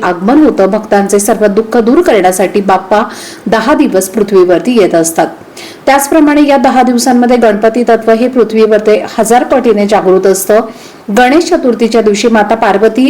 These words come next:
आणि भगवान शिवशंकर यांचे पुत्र म्हणजेच गणेश यांचा जन्म हा झाला होता. तर या दिवशी घरात गणपती बसवल्यामुळे वर्षभर सुख आणि आशीर्वाद मिळतात आणि म्हणूनच या दिवशी घरोघरी गणपती बाप्पा हे बसवले जातात.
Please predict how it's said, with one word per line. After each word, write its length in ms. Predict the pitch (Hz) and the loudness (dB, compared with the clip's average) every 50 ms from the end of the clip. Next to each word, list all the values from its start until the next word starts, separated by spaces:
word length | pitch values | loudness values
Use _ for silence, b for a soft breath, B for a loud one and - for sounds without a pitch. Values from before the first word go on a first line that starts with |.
| - - | 0 0
आणि 140 | 202 208 220 | -2 -2 0
भगवान 400 | 202 220 208 - 196 214 247 311 | 0 -2 -2 0 0 2 2 2
शिवशंकर 540 | 320 - 311 247 220 220 233 202 185 208 208 | 2 2 2 2 2 0 0 -2 0 2 2
यांचे 280 | 202 202 190 196 233 | 2 2 2 0 -2
पुत्र 320 | 208 208 233 - - 214 214 | -2 0 -2 -2 0 0 0
म्हणजेच 380 | 220 214 208 180 208 208 202 196 185 | 0 0 0 0 0 0 0 -2 0
गणेश 380 | 202 208 233 240 240 285 - - B B B B B B | 0 2 2 2 2 0 -2 -6 B B B B B B
यांचा 340 | - 214 196 196 180 196 220 | 0 0 0 2 2 0 0
जन्म 300 | 226 226 226 185 175 170 | 2 2 0 0 0 -2
हा 140 | 175 196 233 | -2 0 0
झाला 260 | 240 262 247 220 170 | 2 2 2 2 2
होता. 300 | 156 180 175 165 - 160 - B B B B B B B - | 0 0 -2 -2 -2 -4 -6 B B B B B B B 0
तर 80 | 285 285 | 0 2
या 200 | 294 285 277 277 | 4 2 2 2
दिवशी 260 | 262 302 294 - 330 | 2 0 2 2 0
घरात 340 | 254 269 262 254 254 247 240 | 0 2 2 2 2 2 2
गणपती 380 | 240 220 220 - 233 226 262 254 | 0 0 0 0 0 0 0 2
बसवल्यामुळे 600 | 226 220 220 - 277 285 302 294 254 220 202 202 | 2 0 2 2 2 2 2 2 2 2 2 2
वर्षभर 480 | 202 208 208 208 208 - 226 208 226 226 | 2 2 2 0 0 -2 0 0 0 0
सुख 300 | - - 277 294 302 320 | 2 2 0 0 2 2
आणि 140 | 269 233 | 2 2
आशीर्वाद 500 | 226 190 185 - - 202 208 220 226 220 | 2 2 0 -2 -4 0 0 0 2 2
मिळतात 360 | 262 240 202 185 - 196 185 190 - - | 0 0 0 0 0 0 0 0 -2 -4
आणि 200 | - 196 202 208 | -4 -2 0 2
म्हणूनच 480 | 220 226 226 247 294 285 240 269 262 - B B B B B B | 2 2 4 4 4 4 2 0 -2 -4 B B B B B B
या 160 | 220 247 262 302 | 0 0 0 2
दिवशी 340 | - 330 254 - - 233 | 2 0 0 2 0 0
घरोघरी 460 | 214 208 214 220 247 277 302 269 226 196 | 0 2 2 2 2 2 2 2 2 2
गणपती 400 | 208 202 190 180 196 190 196 220 | 0 -2 -2 -2 -2 -2 0 2
बाप्पा 280 | 214 190 180 - 175 | 0 0 0 -2 -4
हे 120 | 165 175 254 | -2 0 0
बसवले 440 | 247 247 226 - 202 170 175 170 | 2 2 0 0 0 0 0 -2
जातात. 320 | 165 - 175 - - 170 | 0 0 -2 0 0 -2